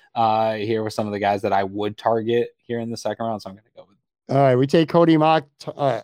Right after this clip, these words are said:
Speaker 2: offensive lineman. We'll <laughs> just list him as that. I, people are gonna wanna fire us, man. I don't think that, well, you know what? I like
Speaker 1: Hey,
Speaker 2: Zay
Speaker 1: that's
Speaker 2: Flowers
Speaker 1: what
Speaker 2: in
Speaker 1: some
Speaker 2: the
Speaker 1: of this
Speaker 2: first round.
Speaker 1: exercise is, though, is it doesn't,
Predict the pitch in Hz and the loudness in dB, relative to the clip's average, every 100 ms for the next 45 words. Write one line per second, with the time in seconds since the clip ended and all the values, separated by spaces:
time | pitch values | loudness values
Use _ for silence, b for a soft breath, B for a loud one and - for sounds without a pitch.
0 | _ 147 151 151 151 147 143 135 143 143 | _ 2 4 4 2 4 4 4 4 2
1 | 139 127 120 110 - 180 - 190 151 156 | 2 -2 -4 -6 -8 -12 -2 -2 0 2
2 | 139 135 143 151 185 170 b b _ _ | 2 2 2 4 4 2 b b _ _
3 | - 240 208 165 143 123 95 - 139 123 | -6 2 4 6 4 2 -2 0 2 2
4 | 113 110 - 98 101 101 104 _ _ _ | 0 -2 -6 -8 -8 -8 -10 _ _ _
5 | - 156 190 185 175 208 294 320 330 269 | -2 2 4 4 2 0 2 4 6 6
6 | 208 190 - 240 220 165 139 139 135 135 | 6 4 0 0 2 4 4 6 6 8
7 | 185 123 165 160 156 120 135 151 143 127 | 6 6 4 6 6 4 2 0 2 4
8 | 117 120 135 135 113 107 104 110 90 110 | 4 2 2 4 2 2 -2 -6 -6 -6
9 | 107 104 110 107 107 | -4 -4 -4 -6 -8